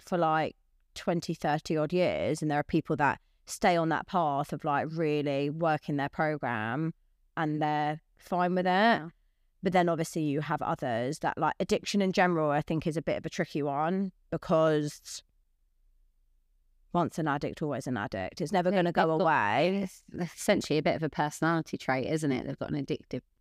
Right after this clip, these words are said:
Speaker 2: personality.
Speaker 1: And when you've got a particular addiction, I think there comes the lies as well. So yeah, I, I think it's gonna obviously come down to personal preference if you're able to be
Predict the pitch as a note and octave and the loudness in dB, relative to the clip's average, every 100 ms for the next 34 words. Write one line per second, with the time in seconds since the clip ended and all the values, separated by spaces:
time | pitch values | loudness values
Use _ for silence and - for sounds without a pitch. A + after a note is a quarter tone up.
0 | - - C3 - D#3+ D3+ D3 C#3+ - B1 | -12 -4 -4 -4 -4 -2 -4 -8 -10 -12
1 | - E2 F3+ F3 E3+ D#3+ - F#3 - - | -4 2 4 4 4 2 2 2 2 -2
2 | F#3+ - D#3 D#3 F#3 - - D3 C#3+ C#3+ | -4 -2 -2 0 0 -2 -2 0 0 -2
3 | D#3 - - _ - E3 D3 D3+ - F3+ | -4 -4 -12 _ -4 0 2 0 0 -2
4 | D3 D3 - D#3 D3 C3+ C3+ C#3+ D#3+ D3+ | 0 -2 -2 -2 0 -2 -2 -4 -2 -2
5 | G2 D#2+ C3 E3+ - - - E3 D#3 D#3 | 0 -2 -2 -4 -8 -12 -2 2 4 2
6 | D3 D3 _ _ _ - F3 B2 D#3+ - | 0 -2 _ _ _ 2 4 4 0 -6
7 | - G3+ - - A3 - B3 B3 A3 - | -2 -2 0 0 0 4 2 4 0 0
8 | G3 F#3+ F3+ F3 - E3+ - F3 D#3 D#3+ | 0 2 0 -2 -4 -4 -2 -2 0 -2
9 | - D#3+ D#3 D3 - D#3 - D3+ - D#3+ | -2 -4 -4 -6 -6 -6 -4 -4 -2 -4
10 | - E3 - D#3+ D#3 D3 - D#3+ D3+ C#3 | -2 -4 0 0 0 -2 -4 -4 -2 0
11 | C#3 C#3+ | -2 -4